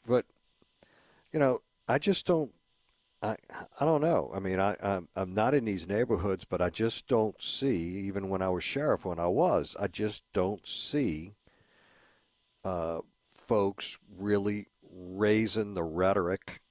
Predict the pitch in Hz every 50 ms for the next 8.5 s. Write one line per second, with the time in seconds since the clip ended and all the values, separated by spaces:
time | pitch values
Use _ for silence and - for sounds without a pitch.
0 | _ _ - 90 85 80 85 95 98 101 104 107 101 92 87 87 87 98 104 -
1 | - - 76 71 71 - - - 92 92 95 95 95 87 - 87 90 90 67 78
2 | 76 76 98 127 139 - - - 104 90 80 78 73 80 85 87 - - 98 117
3 | 113 170 - 107 110 110 101 95 - 90 82 71 - _ _ - 117 113 113 113
4 | 110 - 98 87 - - - - - 82 - - - - _ _ _ _ _ _
5 | _ _ _ _ _ _ _ 107 101 - - - 113 107 110 120 147 180 185 170
6 | 117 101 92 - 87 87 - - - 101 92 92 92 87 82 92 90 82 - -
7 | - 104 101 104 104 95 - - 110 95 95 90 85 87 85 85 80 80 76 -
8 | - 71 62 - - - - - -